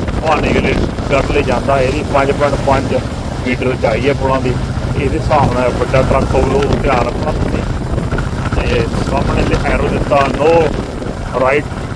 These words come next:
turn, ਸੀ ਪਲਾਜ਼ਾ ਏ ਹੈੱਡ ਢਾਈ ਸੌ ਕਿਲੋਮੀਟਰ 'ਤੇ। ਤੇ ਫਾਸਟ ਹੈਗੇ ਇੱਥੇ ਮੰਨਿਆ ਜਾਵੇਗਾ, ਫਾਸਟ ਚੱਲੇਗਾ ਜੀ। ਤੇ ਸਾਹਮਣੇ ਪਲਾਜ਼ਾ ਆ ਗਿਆ, ਇਸ ਤੋਂ ਬਾਅਦ ਆਪਾਂ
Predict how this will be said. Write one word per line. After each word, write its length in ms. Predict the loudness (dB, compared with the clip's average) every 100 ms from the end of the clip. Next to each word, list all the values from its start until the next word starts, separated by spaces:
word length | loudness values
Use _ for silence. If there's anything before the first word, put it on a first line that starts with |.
| -4 0
turn, 260 | 2 2 0 -4 -4 -4 -6 -6 -6 -4 -4 -2 -2 -2 -4 -2
ਸੀ 200 | -2 0 -2
ਪਲਾਜ਼ਾ 420 | 0 0 2 -2 0
ਏ 200 | -2 -2
ਹੈੱਡ 180 | -2 -2 -6 -6 -4
ਢਾਈ 140 | -2 -2 -2
ਸੌ 80 | -2
ਕਿਲੋਮੀਟਰ 460 | -2 -2 -4 -4 -2
'ਤੇ। 100 | -2 -2 -4 -4 -6 -4 -4 -4 -4 -6 -4 -4 -4
ਤੇ 120 | -2
ਫਾਸਟ 480 | 0 0 0 0 2 2
ਹੈਗੇ 200 | 2 2 2
ਇੱਥੇ 380 | 0 0 0 0 0 0 0 0 0 -2 -2 0
ਮੰਨਿਆ 300 | 0 2 4
ਜਾਵੇਗਾ, 400 | 4 4 2 0 0 -2
ਫਾਸਟ 220 | -4 -4 -4 -4 -4 -6
ਚੱਲੇਗਾ 380 | -6 -4 -2 -2
ਜੀ। 100 | -2
ਤੇ 840 | -4 -6 -6 -4 -4 -6 -6 -6 -4 -4
ਸਾਹਮਣੇ 300 | -4 -2 -2
ਪਲਾਜ਼ਾ 400 | -2 0 0 0
ਆ 100 | 0 0
ਗਿਆ, 180 | 0
ਇਸ 160 | 0 0
ਤੋਂ 240 | 0 0
ਬਾਅਦ 180 | 2 2
ਆਪਾਂ 300 | 0 0 0